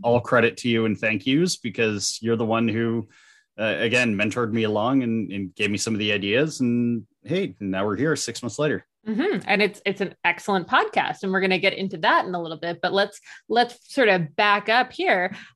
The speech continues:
Speaker 2: Uh, what's, what's your running backstory? 'Cause you're, you're in the ultra world here, but have you always been a runner? How did this evolve?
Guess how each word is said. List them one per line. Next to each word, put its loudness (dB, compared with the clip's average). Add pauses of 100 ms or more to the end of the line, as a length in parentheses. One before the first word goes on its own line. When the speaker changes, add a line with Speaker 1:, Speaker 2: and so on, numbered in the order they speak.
Speaker 2:
Uh, 2
what's, -10
what's -6
your 2
running 2
backstory? 2
'Cause -10
you're, -2
you're -2
in -4
the -2
ultra 2
world 0
here, 0
but -8
have -6
you -2
always 0
been 0
a 2
runner? 4
How -4
did -2
this -6
evolve? -2